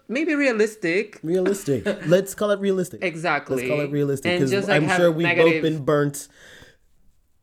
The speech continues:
Speaker 2: under
Speaker 1: Yeah.
Speaker 2: the termin-, under the umbrella of community, under the guise
Speaker 1: Yes,
Speaker 2: of community.
Speaker 1: exactly. Very
Speaker 2: Yes.
Speaker 1: much so. And still live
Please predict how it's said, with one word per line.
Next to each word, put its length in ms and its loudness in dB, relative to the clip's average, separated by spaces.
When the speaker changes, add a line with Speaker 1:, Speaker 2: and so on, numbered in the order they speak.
Speaker 2:
under 200 2
Speaker 1:
Yeah. 80 2
Speaker 2:
the 180 2
termin-, 360 -4
under 220 0
the 120 0
umbrella 400 -2
of 120 -10
community, 460 -8
under 160 -10
the 80 -10
guise 560 -14
Speaker 1:
Yes, 160 -12
Speaker 2:
of 80 -8
community. 320 -10
Speaker 1:
exactly. 400 -12
Very 260 -4
Speaker 2:
Yes. 80 -6
Speaker 1:
much 180 -8
so. 320 -8
And 180 -2
still 540 -2
live 840 -2